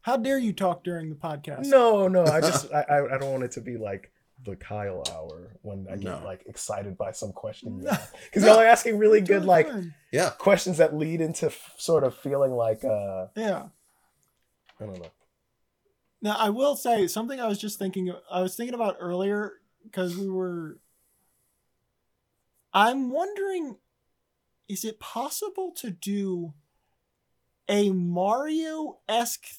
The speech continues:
Speaker 1: thing without just straight up being Mario?
Speaker 2: The Mario
Speaker 1: You know what I
Speaker 2: R P G?
Speaker 1: mean?
Speaker 3: Oh my
Speaker 1: Yeah,
Speaker 3: God.
Speaker 1: t-, well, like, yeah, like, could you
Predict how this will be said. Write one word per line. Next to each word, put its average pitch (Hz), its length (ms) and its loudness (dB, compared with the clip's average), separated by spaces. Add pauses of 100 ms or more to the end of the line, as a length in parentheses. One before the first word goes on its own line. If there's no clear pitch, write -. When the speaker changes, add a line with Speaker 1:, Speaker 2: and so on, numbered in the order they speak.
(120)
Speaker 1:
thing 180 540 -4
without 185 360 -4
just - 280 -8
straight 175 420 -6
up 202 260 -4 (240)
being 180 520 -8
Mario? 151 260 -8
Speaker 2:
The 135 80 0
Mario 117 260 2
Speaker 1:
You 107 60 4
know 110 100 6
what - 100 2
I - 60 -2
Speaker 2:
R - 20 -2
P 110 60 -4
G? 113 220 -4
Speaker 1:
mean? 131 220 -8 (680)
Speaker 3:
Oh 107 140 -8
my 98 160 -4
Speaker 1:
Yeah, - 80 -8
Speaker 3:
God. 92 260 -8
Speaker 1:
t-, 226 300 -18
well, 247 220 4
like, 262 220 0
yeah, 302 180 4
like, 262 260 -4
could 269 200 -6
you 311 320 -4